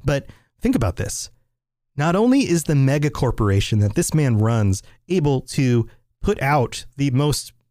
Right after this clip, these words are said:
high-end, top-of-the-line rifles into the world, but also other weapons, vehicles. This company is supplying equipment eventually to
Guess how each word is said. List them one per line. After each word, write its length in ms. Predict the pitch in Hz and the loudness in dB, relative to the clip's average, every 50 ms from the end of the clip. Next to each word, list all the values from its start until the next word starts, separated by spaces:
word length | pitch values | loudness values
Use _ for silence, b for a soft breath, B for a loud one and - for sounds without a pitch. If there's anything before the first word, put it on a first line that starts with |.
| _ _ _ _ _ _ _ | _ _ _ _ _ _ _
high-end, 760 | - - - 170 170 180 185 156 147 147 131 117 110 113 - | -8 -4 -2 0 2 2 2 2 2 2 2 2 0 0 -2
top-of-the-line 1120 | - - - 185 208 220 - - 202 170 151 151 143 131 131 135 147 147 143 139 123 117 104 b b b b b b b _ - | -4 -4 -2 -2 -2 -2 -2 -2 -2 -2 0 0 0 0 0 0 0 0 0 0 0 0 -2 b b b b b b b _ -4
rifles 680 | 107 101 110 127 151 143 - 131 104 92 95 90 92 - | -2 0 0 0 0 0 0 0 0 0 0 -2 -4 -4
into 280 | - - 120 113 - | -2 -2 -2 0 0
the 120 | 117 107 104 | 0 2 4
world, 420 | 101 101 95 90 90 87 87 87 B B B B B B B B - | 4 4 4 4 2 2 0 -2 B B B B B B B B -2
but 140 | 139 160 - | -2 -2 0
also 680 | - 156 165 208 226 220 - - 202 196 180 - - - _ | 0 2 2 4 2 2 0 0 0 0 0 -2 -4 -8 _
other 340 | 151 165 175 156 175 170 151 | -2 0 2 2 2 4 4
weapons, 640 | 127 120 123 147 - 113 95 87 92 101 - - - _ - | 4 2 2 2 0 -2 -2 -2 -4 -6 -10 -12 -16 _ -10
vehicles. 840 | 127 127 135 175 185 185 147 - - 90 - - 101 - - - - _ _ _ _ _ _ _ _ _ _ _ _ _ _ _ | -4 0 0 2 2 2 0 0 -4 -4 -4 -6 -10 -12 -14 -16 -18 _ _ _ _ _ _ _ _ _ _ _ _ _ _ _
This 180 | 151 196 - - | -2 -2 -2 -2
company 540 | - - 208 226 180 190 175 170 151 143 - | -2 0 0 2 2 2 2 2 2 0 0
is 380 | - 151 147 139 - - - - - _ _ _ _ _ _ _ _ _ _ _ _ _ _ _ _ _ _ | 0 0 0 0 -2 -6 -10 -14 -18 _ _ _ _ _ _ _ _ _ _ _ _ _ _ _ _ _ _
supplying 640 | - - - 156 - - - 160 160 165 170 175 180 | -10 -8 -6 -6 -4 -2 -2 0 0 2 2 2 2
equipment 760 | 175 151 143 - - 180 202 208 151 127 107 98 - - - - _ _ _ _ | 0 0 -4 -2 -2 0 0 2 2 2 2 0 -2 -4 -10 -18 _ _ _ _
eventually 640 | 139 123 151 180 - - - 110 98 101 101 101 b b b b b b | -4 0 0 0 0 0 -2 0 0 0 0 -2 b b b b b b
to 320 | - - 180 170 160 160 | -4 -2 0 0 0 -2